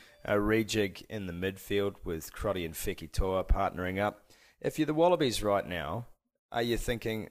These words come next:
there's some weaknesses? Straight away, there's a chink in the armour. You lose Dane Coles, you lose one of the most mobile forwards you've got.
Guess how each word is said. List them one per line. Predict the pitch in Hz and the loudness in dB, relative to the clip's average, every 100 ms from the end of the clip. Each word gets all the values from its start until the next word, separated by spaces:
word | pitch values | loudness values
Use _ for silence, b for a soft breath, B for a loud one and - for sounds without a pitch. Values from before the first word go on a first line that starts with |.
| - | -14
there's | 107 117 110 | -4 -2 0
some | 110 101 | -2 0
weaknesses? | 110 - 117 - - - - | -2 -2 -6 -6 -6 -8 -4
Straight | - - 135 113 | -4 2 4 4
away, | 101 101 | 4 2
there's | 92 87 | 0 -6
a | |
chink | - 110 104 | -4 -4 -4
in | 92 | -6
the | 95 | -2
armour. | 117 92 | -2 -2
You | 92 | 0
lose | 123 110 | 0 0
Dane | - 95 87 | -2 -4 -4
Coles, | - 101 95 - | -4 -2 -2 -2
you | 92 | -2
lose | 98 - | 0 0
one | 95 | 0
of | |
the | 92 | 0
most | 92 98 | -2 -2
mobile | 98 90 87 | -2 0 -2
forwards | 82 104 85 - | -2 -4 -4 -6
you've | 78 | -10
got. | - 104 101 | 2 4 4